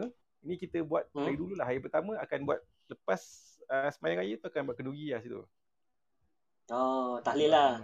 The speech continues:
Speaker 1: Ah, tahlil gitu. Ah, tapi siapa yang ada, ada lah sekarang. Kalau dulu memang semua turun. Ah.
Speaker 2: Yelah. Dia, dia kalau kepalanya dah tak ada, habis lah semua.
Speaker 1: Ah.
Speaker 2: Ah, memang
Speaker 1: Kalau kau,
Speaker 2: masing-masing
Speaker 1: kalau kau,
Speaker 2: lah.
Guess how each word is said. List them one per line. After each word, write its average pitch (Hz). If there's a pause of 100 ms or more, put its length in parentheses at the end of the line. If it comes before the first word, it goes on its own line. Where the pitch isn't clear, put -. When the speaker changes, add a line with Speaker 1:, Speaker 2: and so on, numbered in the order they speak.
(180)
Speaker 1:
Ah, 127
tahlil 117
gitu. 117 (580)
Ah, 107
tapi 120
siapa 139
yang 143
ada, 151
ada 156
lah 160
sekarang. 147
Kalau 120
dulu 123
memang 156
semua 143
turun. 165 (1500)
Ah. 107
Speaker 2:
Yelah. 117 (160)
Dia, 127
dia 165
kalau 170
kepalanya 175
dah 185
tak 175
ada, 202 (440)
habis 160
lah 220
semua. 220 (440)
Speaker 1:
Ah. 117
Speaker 2:
Ah, 107 (160)
memang 127
Speaker 1:
Kalau 160
kau, 220 (160)
Speaker 2:
masing-masing 175
Speaker 1:
kalau 175
kau, 165
Speaker 2:
lah. -